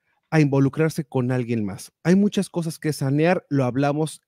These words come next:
en el podcast o en el programa anterior. Ahora ya estamos ligando. Pero, ojo, tenemos que conocer nuestros defectos y nuestras virtudes, porque muchas veces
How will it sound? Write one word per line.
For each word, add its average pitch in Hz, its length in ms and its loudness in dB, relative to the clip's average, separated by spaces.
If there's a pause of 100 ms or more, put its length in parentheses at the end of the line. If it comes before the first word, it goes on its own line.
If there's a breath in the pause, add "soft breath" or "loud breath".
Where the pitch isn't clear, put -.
en 123 160 2
el 113 140 0
podcast 143 560 0
o 147 80 6
en 131 80 4
el 113 80 2
programa 120 300 0
anterior. 90 440 -8 (640 soft breath)
Ahora 165 320 8
ya 165 140 6
estamos 156 440 -2
ligando. 127 500 0 (1300)
Pero, 165 340 8 (180)
ojo, 180 400 4 (2000)
tenemos 220 360 2
que 220 120 -4
conocer 160 560 2 (140)
nuestros 190 580 4
defectos - 760 -4 (140)
y 151 120 2
nuestras 180 380 2
virtudes, 160 680 0 (400 soft breath)
porque 165 300 2
muchas 214 460 0
veces 165 500 -2